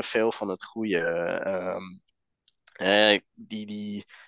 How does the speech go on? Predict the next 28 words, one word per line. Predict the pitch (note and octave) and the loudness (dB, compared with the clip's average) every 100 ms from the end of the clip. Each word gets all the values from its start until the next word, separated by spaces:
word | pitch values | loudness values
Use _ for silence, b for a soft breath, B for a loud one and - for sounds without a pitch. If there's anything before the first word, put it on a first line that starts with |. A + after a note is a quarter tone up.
| b b _ _ _ _ | b b _ _ _ _
wat | - | -10
ik | - | -6
net | A#2 A2 | 0 0
heb | - | 2
uitgelezen, | - G#2+ - A2+ G#2+ A2 A2 | 4 4 4 4 6 6 4
waar | G#2+ | 4
is | - | 4
die | A2 | 2
hele, | G#2+ G#2+ G2+ G2+ G2+ G2+ G2+ G2+ | 4 6 6 6 4 2 0 -2
die, | G2+ G2+ | -8 -16
die | G2+ | -4
Bounty | G#2 A2 A#2 A2+ | 4 4 4 -6
Hunter | A2 A2+ A2+ G#2+ | -4 -2 0 2
Wars | G#2+ A2+ A#2 - | 2 2 2 0
en, | G2 G#2 | -2 -4
en | G#2+ G2+ G#2 _ b b b _ | -6 -6 -10 _ b b b _
wat | - | -2
is | |
het, | - - | -2 -2
die | - | -14
Crimson, | - A2+ A2 A2 G#2+ G#2+ G#2 G#2+ | -6 0 2 4 2 0 -2 -4
Crimson | - A2+ A2+ A#2 G#2 | -4 -2 0 0 0
Reign? | G#2 A#2+ D3 C#3 _ B B B B _ | 0 -2 -4 -10 _ B B B B _
Eh, | G#2+ G2+ G#2 G#2 G#2 G#2 G2+ B B B B B | 2 6 8 10 8 8 4 B B B B B
ja, | - G2+ F2+ | -2 6 6
dus | F#2 - - | 6 0 0
ik, | - | 2
eh, | G#2 G2+ G#2 G2+ | 4 6 6 4